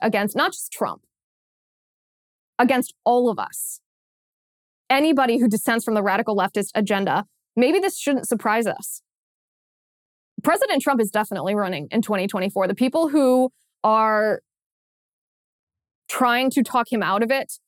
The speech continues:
or the people who are talking about reasons that he shouldn't run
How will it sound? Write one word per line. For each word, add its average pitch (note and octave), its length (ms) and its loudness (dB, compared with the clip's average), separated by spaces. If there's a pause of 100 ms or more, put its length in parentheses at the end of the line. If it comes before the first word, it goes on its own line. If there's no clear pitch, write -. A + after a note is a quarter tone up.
(260)
or A3 560 2 (960)
the A3 140 2
people C#4 320 2
who C4+ 120 4
are B3+ 80 4
talking A#3+ 320 0
about A3+ 220 2
reasons A#3+ 380 2
that G#3+ 140 0
he A3+ 120 2
shouldn't A3+ 320 0
run F#3+ 380 -2